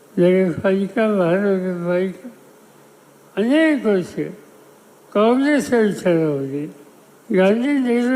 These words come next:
यशवंतराव चव्हाण यांच्या विचारामध्ये होती. मध्यंतरी काही ते गडबड झाली आणि वाजूफाची सत्ता या ठिकाणी आली. मी काही त्याच्या द्यासाठी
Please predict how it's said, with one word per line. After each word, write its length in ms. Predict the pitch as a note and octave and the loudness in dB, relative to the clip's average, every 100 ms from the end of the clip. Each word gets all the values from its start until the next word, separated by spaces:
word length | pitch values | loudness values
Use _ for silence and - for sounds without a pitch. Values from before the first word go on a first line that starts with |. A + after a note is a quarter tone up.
| B3+ | 2
यशवंतराव 640 | A#3+ F3 A#3+ A3+ A#3+ A3+ | 2 2 0 0 0 0
चव्हाण 520 | F3 G#3 G3 G#3+ G3 E3 - - - - | 0 2 4 4 2 0 -6 -16 -16 -2
यांच्या 400 | G#3 G#3 A3 C4 C#4 | 2 2 2 2 2
विचारामध्ये 840 | A3 E3 G#3+ G#3 G3 F#3+ F#3 F3 | 2 0 2 4 4 2 2 2
होती. 400 | D#3 - A#3+ A#3+ - - - - - - - | 0 -2 -6 -6 -10 -20 -20 -20 -20 -20 -8
मध्यंतरी 880 | F#3+ F3+ F#3+ F#3+ A3+ G#3 A3+ G#3+ G#3+ | 0 2 2 0 -2 0 -2 -2 -2
काही 240 | A3 A#3 G3+ | -2 -4 -2
ते 100 | A3 | -2
गडबड 480 | G3 F#3+ G3 C4 C4+ | 0 0 0 2 0
झाली 460 | F#3+ F#3 G3 F3+ F3 - - - - - - - | 2 0 0 -2 -4 -12 -20 -20 -20 -20 -20 -6
आणि 200 | G3 G#3+ | -2 0
वाजूफाची 880 | F#3+ F3+ F3+ G#3 F#3+ D#3+ F#3+ - G3+ | 2 2 2 0 -2 -2 -6 -6 -6
सत्ता 380 | - F3 D#3+ F#3+ | -4 -8 -6 -4
या 160 | F3 E3+ - | -4 -4 -8
ठिकाणी 420 | D3+ D#3 D3+ D3+ | -8 -6 -4 -4
आली. 260 | C3+ D3 D3+ - - - - - - - - - - - - | -6 -14 -20 -20 -20 -20 -20 -20 -20 -20 -20 -20 -20 -12 -2
मी 160 | G#3 | -2
काही 200 | G#3 G3+ F#3 | 2 0 0
त्याच्या 320 | G#3 F3 G#3+ F#3+ | -2 0 2 2
द्यासाठी 680 | F3 G3+ G#3+ E3 G3 F#3+ | 2 2 2 0 0 0